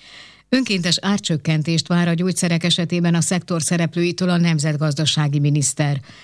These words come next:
Nagymárton a portfólió konferenciáján azt mondta, "Ez egy komplex ügy. A minisztérium értékelése szerint az árak emelkedése alapvetően a termelőknél és a nagykereskedőknél látható."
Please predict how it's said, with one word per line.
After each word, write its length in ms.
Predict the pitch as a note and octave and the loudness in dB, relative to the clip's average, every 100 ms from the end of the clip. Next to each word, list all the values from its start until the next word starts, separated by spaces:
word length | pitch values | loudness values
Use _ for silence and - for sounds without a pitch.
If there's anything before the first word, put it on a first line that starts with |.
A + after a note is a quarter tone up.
| - _ | -20 _
Nagymárton 500 | G3 A3 G#3 F#3 G3+ | 0 2 0 -2 -2
a 80 | G3 | -2
portfólió 560 | - A#3+ - F#3 E3 D#3+ | -2 -6 -2 0 2 2
konferenciáján 960 | F3+ E3+ E3+ D#3+ D3 - D#3+ D#3 D#3 | 0 0 0 0 0 0 0 0 0
azt 180 | E3+ - | 0 0
mondta, 380 | E3 C#3+ D#3 D3+ E3 | 0 0 0 -2 -2
"Ez 160 | F#3+ F3+ | 0 0
egy 160 | F3+ | -2
komplex 540 | - F3 D3+ D#3 C#3+ - | -2 -2 0 -2 -2 -2
ügy. 240 | E3 C#3 - - - | -2 -2 -6 -18 -6
A 120 | - | 0
minisztérium 560 | F#3 A#3 A3 G3 F3+ F3 | 2 0 -2 -2 0 0
értékelése 680 | F3+ F3+ F3+ - E3+ D#3+ D#3+ | -2 0 -2 0 0 0 0
szerint 380 | F3 E3+ E3 | 2 2 2
az 220 | E3 D#3 D3 | 0 -2 0
árak 320 | E3 G3 F3 | 0 0 0
emelkedése 720 | F3 E3+ D#3+ E3+ E3 D#3+ E3+ | 2 2 0 0 0 0 -2
alapvetően 680 | - F3 F#3+ F3 E3+ F3 D#3 | 0 0 0 0 0 0 0
a 100 | C3+ | 0
termelőknél 840 | - D#3 D#3 E3 F3 E3 F#3 G3 | 0 0 2 2 0 0 2 2
és 220 | F3+ E3+ | 2 0
a 140 | F#3 F3 | 0 0
nagykereskedőknél 1080 | F#3+ F#3+ - D3+ C#3 C3 - C#3+ D3 D3 D3 | 0 0 0 -2 0 0 -2 -2 0 0 0
látható." 680 | C#3+ C#3 - C#3+ D3 C3 | 0 -2 -4 -6 -4 -6